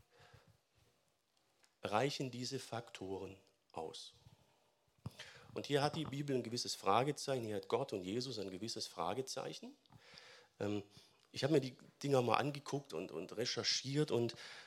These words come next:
es dreht sich manchmal so ein bisschen im Kreis. Also unsere Entwicklung ist natürlich prägend dafür, wie wir nachher in der Gesellschaft sind, auf die Gesellschaft einwirken. Aber wie unsere Entwicklung ist, prägt ja auch wieder die Gesellschaft und wieder andere Menschen.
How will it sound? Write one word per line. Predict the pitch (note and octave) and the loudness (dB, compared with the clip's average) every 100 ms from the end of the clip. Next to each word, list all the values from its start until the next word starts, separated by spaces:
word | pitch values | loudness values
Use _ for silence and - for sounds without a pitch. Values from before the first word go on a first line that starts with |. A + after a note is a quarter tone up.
| - | -2
es | A#2 - | 0 4
dreht | B2+ E3+ | 4 4
sich | D#3 B2 | 2 2
manchmal | C3+ D3 B2 | 2 2 0
so | A#2+ | 0
ein | A2+ | 0
bisschen | D3+ - C3 | 0 2 2
im | B2+ B2 | 2 0
Kreis. | - F2 E2+ D#2 - - - _ _ _ _ _ - - - - | 2 4 4 2 -2 -6 -10 _ _ _ _ _ -20 -20 -20 -8
Also | - G#2+ B2 | -2 0 2
unsere | C#3 - A2 | 2 2 2
Entwicklung | G#2 C3 F#3 F3 F#3+ F#3+ | 2 0 2 2 4 2
ist | - D3+ - | 0 0 2
natürlich | B2+ C3 A#2 - | 0 0 -2 -2
prägend | - A2+ D3 A2 | 4 4 4 2
dafür, | - - G#2+ G#2+ | 0 0 -2 -2
wie | A2 A#2+ | -2 0
wir | A#2 | 0
nachher | A2 G#2+ A#2+ A#2+ - - - - | 2 0 0 0 -4 -20 -18 -10
in | G2 | -6
der | G2 | -2
Gesellschaft | F2+ G2+ C3+ A#2+ G#2 - | 2 2 2 0 -2 -4
sind, | G#2+ A#2 A#2 | -2 0 -2
auf | G2 | -4
die | G#2 | -6
Gesellschaft | G#2 G2 G#2 A2 - - | -2 0 0 -2 -6 -2
einwirken. | A2+ A2 D2+ C2+ - - _ _ - - - - _ _ - | -2 -2 -4 -10 -14 -20 _ _ -20 -20 -20 -20 _ _ 0
Aber | G#2 G#2+ | 2 2
wie | C#3 | 2
unsere | C3+ C3 A#2 | 2 2 0
Entwicklung | A2 D3 C#3+ A#2 C3 | -2 -2 -2 -2 0
ist, | E3+ - - - | 0 -2 -6 -4
prägt | G2+ C3 C#3 | 2 2 4
ja | C#3+ | 4
auch | G#2+ A#2+ B2+ | 4 2 0
wieder | B2+ | -2
die | A#2+ | 0
Gesellschaft | B2 A#2+ D#3+ - F2 - | 2 4 4 4 0 -2
und | F2 | -6
wieder | G2 A2 - | -2 0 2
andere | A2+ A#2 | 0 0
Menschen. | D3 F#3 - | 2 2 -2